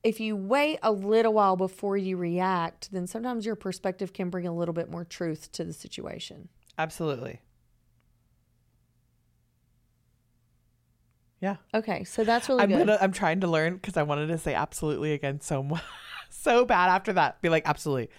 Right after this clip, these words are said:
Speaker 2: Absolutely." But I've heard so many times be like, "Jen, chill out on the absolutelys." It's just 'cause that's almost something that when I get nervous that I'll say <laughs> more than once. But, like, my fir-, our first
Speaker 1: <laughs>
Speaker 2: podcast together, but right there it needed two absolutelys.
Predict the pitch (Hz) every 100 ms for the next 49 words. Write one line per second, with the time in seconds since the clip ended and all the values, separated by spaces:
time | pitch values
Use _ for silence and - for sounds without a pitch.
0 | - - 214 220 - 190 165 165 156 131
1 | - - - - 190 180 196 208 190 -
2 | 170 175 170 190 160 160 156 143 135 -
3 | 143 127 - - 143 139 139 131 135 135
4 | - 139 135 131 139 165 - - 349 208
5 | - - - - 214 208 - 175 190 226
6 | 254 - 240 254 247 247 247 247 185 190
7 | 170 143 170 160 156 147 147 151 170 151
8 | 139 151 156 147 175 - 175 160 151 151
9 | 160 147 139 135 165 - - - - -
10 | - 202 175 156 - 170 170 175 165 170
11 | 170 170 170 170 262 147 - 156 170 427
12 | - - 185 175 208 196 202 170 196 226
13 | 226 302 269 202 240 370 480 381 277 240
14 | 185 180 180 170 156 180 - 240 - 240